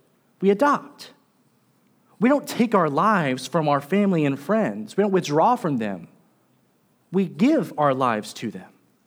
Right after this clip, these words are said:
We show God's love to them. Practically, I think what it looks like to be people who pursue a pro-life ethic in every sense of the word is that it looks like Christian charity.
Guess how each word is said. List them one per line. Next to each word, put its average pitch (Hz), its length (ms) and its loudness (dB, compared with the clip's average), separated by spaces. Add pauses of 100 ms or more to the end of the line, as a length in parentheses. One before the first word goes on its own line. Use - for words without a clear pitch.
(1040)
We 196 80 0
show 240 260 2
God's 202 300 2
love 247 300 2
to 190 140 -2
them. 117 280 -10 (1500)
Practically, 226 720 0
I 165 60 0
think 214 180 0
what 196 100 4
it 190 40 6
looks 208 280 2
like 196 200 2
to 190 80 2
be 208 180 2
people 208 300 2
who 180 160 2
pursue 175 640 2 (260)
a 156 120 4
pro-life 233 640 2
ethic 151 460 0
in 147 240 0
every 233 380 2
sense 208 400 0
of 185 240 0
the 208 80 2
word 143 500 0 (240)
is 170 180 2
that 202 100 6
it 190 60 4
looks 208 360 0
like 185 180 0
Christian 208 340 -2
charity. 277 580 -2